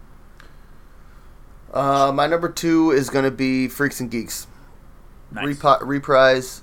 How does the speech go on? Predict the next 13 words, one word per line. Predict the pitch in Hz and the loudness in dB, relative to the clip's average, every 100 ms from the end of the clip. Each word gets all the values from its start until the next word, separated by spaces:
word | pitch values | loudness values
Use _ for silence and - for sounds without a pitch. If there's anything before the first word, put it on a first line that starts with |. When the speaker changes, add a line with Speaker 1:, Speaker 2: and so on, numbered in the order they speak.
| - | -14
Speaker 1:
same | - 123 117 | -6 -4 -2
cast. | 120 107 107 | 0 0 -2
That'd | 110 | -6
be | 101 | -4
awesome. | 95 101 104 98 - - - | -2 -2 -4 -10 -18 -20 -16
<clears throat> | - - - - - - - - - - - - - - | -14 -10 -12 -12 -20 -20 -20 -20 -20 -20 -20 -20 -20 -8
Speaker 2:
My | 131 175 | -2 -2
number | 220 226 | -2 -6
two | 220 196 190 185 | -8 -4 -4 -4
is | 160 | -6
gonna | 143 151 | -6 -8
be | 135 135 135 135 135 131 | -6 -6 -4 -4 -4 -6
from | - - 120 113 107 104 101 | -10 -10 -4 -2 -2 -4 -6